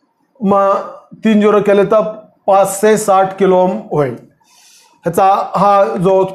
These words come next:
fourth color आहे, ज्याला आपण tolerance म्हणतो, तो gold आहे. म्हणजे gold म्हणजे प्लस मायनस फाईव्ह पर्सेंट, म्हणजे हा पाचशे साठ किलो ओमचा register five percent less व्हॅल्यूला पण काम करेल आणि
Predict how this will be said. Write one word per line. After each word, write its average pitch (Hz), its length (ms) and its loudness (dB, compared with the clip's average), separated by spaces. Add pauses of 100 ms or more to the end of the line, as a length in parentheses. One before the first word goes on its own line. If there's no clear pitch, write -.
fourth 226 240 0
color 202 280 2
आहे, 196 200 2
ज्याला 190 180 2
आपण 190 220 -2
tolerance 202 440 0
म्हणतो, 196 420 0
तो 196 80 2
gold 208 320 2
आहे. 190 200 2 (420)
म्हणजे 175 180 0
gold 190 240 2
म्हणजे 190 260 2 (220)
प्लस 190 240 0
मायनस 185 340 -2
फाईव्ह 165 220 0
पर्सेंट, 143 300 -2 (300)
म्हणजे 214 540 2 (260)
हा 185 100 2
पाचशे 190 420 0
साठ 202 300 0
किलो 190 180 0
ओमचा 185 420 2 (600)
register 190 640 0 (600)
five 202 240 0
percent 233 520 0
less 214 480 0 (540)
व्हॅल्यूला 202 380 2
पण 226 220 0
काम 214 260 0
करेल 226 340 0 (380)
आणि 180 580 0